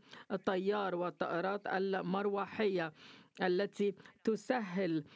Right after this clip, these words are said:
إلقاء القبض على الجماعات المستضعفة. ونؤمن بأن الحكومات وشركات التكنولوجيا ومنظمات المجتمع المدني والأفراد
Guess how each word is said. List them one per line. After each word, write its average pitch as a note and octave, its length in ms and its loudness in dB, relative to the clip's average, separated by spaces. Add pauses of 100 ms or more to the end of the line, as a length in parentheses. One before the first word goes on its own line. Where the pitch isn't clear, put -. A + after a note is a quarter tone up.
(240)
إلقاء F#3+ 400 0
القبض F#3+ 400 -2
على G3+ 240 0
الجماعات F#3+ 560 -2
المستضعفة. G3+ 840 -2
ونؤمن F#3+ 560 0
بأن F#3+ 360 0
الحكومات F#3+ 840 -2
وشركات F#3 640 -2
التكنولوجيا G3 680 -2
ومنظمات F3+ 420 -2
المجتمع F#3+ 360 -2
المدني F#3 460 0
والأفراد G3 1040 -2